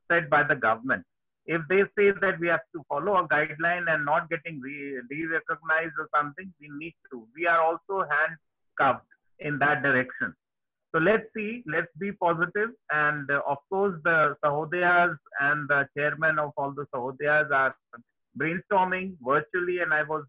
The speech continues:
just going through yesterday only, there was a group of over hundred principals in Delhi who were doing a brainstorming. And, uh, I was a part of a group as an observer where they're planning out strategies, and then that is going to be shared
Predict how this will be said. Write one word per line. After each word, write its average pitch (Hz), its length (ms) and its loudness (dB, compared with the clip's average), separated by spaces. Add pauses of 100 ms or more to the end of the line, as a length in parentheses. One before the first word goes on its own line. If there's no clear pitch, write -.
just 190 260 -2
going 160 280 -10
through 170 260 -6
yesterday 170 520 -4
only, 165 460 -6
there 151 180 -4
was 147 220 -4 (160)
a 143 60 -6
group 147 320 -12
of 147 200 -2
over 147 280 0
hundred 143 440 0
principals 147 520 -6 (440)
in 175 180 -4
Delhi 151 400 0 (300)
who 160 120 0
were 156 220 0
doing 170 300 -4
a 156 60 0
brainstorming. 156 920 -2 (240)
And, 127 420 0
uh, 123 260 0
I 120 100 0
was 127 180 -6
a 127 60 -12 (120)
part 160 220 2
of 165 120 -6
a 175 60 -6
group 151 340 -8
as 139 160 0
an 139 120 -4
observer 135 600 0 (360)
where 160 180 0
they're 175 320 0
planning 190 380 2
out 202 160 4 (100)
strategies, 165 680 -2
and 170 200 0
then 170 200 0
that 160 260 2
is 151 140 -14
going 160 140 -14
to 156 80 -20
be 156 120 -12 (180)
shared 160 360 2